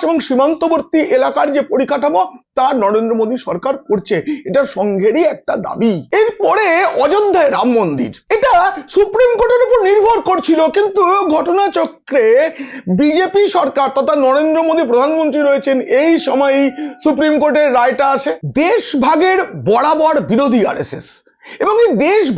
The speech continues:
ভাগের ফলে যে উদ্বাস্তুরা ভারতে এসেছেন, বিশেষ করে পূর্ব পাকিস্তান বা বর্তমান বাংলাদেশ থেকে, তাদের নাগরিকত্ব দেওয়ার একটা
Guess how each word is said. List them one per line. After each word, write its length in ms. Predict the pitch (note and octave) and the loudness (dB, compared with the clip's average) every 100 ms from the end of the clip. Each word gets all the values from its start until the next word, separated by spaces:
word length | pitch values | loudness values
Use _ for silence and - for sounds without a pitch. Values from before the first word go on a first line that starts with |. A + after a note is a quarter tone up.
| F3 | -2
ভাগের 340 | C4+ F4 F4 D#4 - | 0 2 0 -2 -6
ফলে 400 | - G#3+ C#4 B3+ G#3 C4+ D4 D4 - | -4 0 2 2 2 0 -2 -8 -4
যে 120 | C#4 - C4 | -2 -2 0
উদ্বাস্তুরা 840 | C#4 C#4 C4+ F4 - - G#4+ A#4 D#4+ | 0 2 2 0 -4 -2 0 2 0
ভারতে 300 | E4 D#4 F4 B3 | 0 0 -2 0
এসেছেন, 540 | B3+ C4 - - C4 G3 G#3+ A3 C4+ - | 0 -2 -4 0 0 0 -4 -6 -14 -4
বিশেষ 340 | F3 C4+ A4 G#4+ - | 0 2 2 -2 -2
করে 140 | A4 G#4 - | 0 0 0
পূর্ব 200 | D#4 E4 E4 | 2 2 0
পাকিস্তান 520 | D4+ F#4 - - F4+ F4+ | -2 -2 -2 -2 -2 0
বা 100 | C4+ - G3+ | -2 -2 -2
বর্তমান 460 | B3+ - D#4 D#4+ D#4 A3 | -2 -2 -2 0 0 0
বাংলাদেশ 480 | F#3 G#3+ D4+ D#4+ - | 0 0 0 0 -2
থেকে, 240 | - - - - _ - - | -10 -14 -14 -14 _ -20 -6
তাদের 240 | G#3 C4+ C#4 G3 | -2 0 0 0
নাগরিকত্ব 680 | G3 A3 D#4 F4 E4+ E4+ - D4+ E3+ | 0 2 2 0 -2 -4 -2 -2 0
দেওয়ার 400 | G#3+ B3+ C4 C#4+ C4+ - - _ | 2 2 2 0 -2 -10 -20 _
একটা 320 | G#3 G#3 - | -6 -6 -6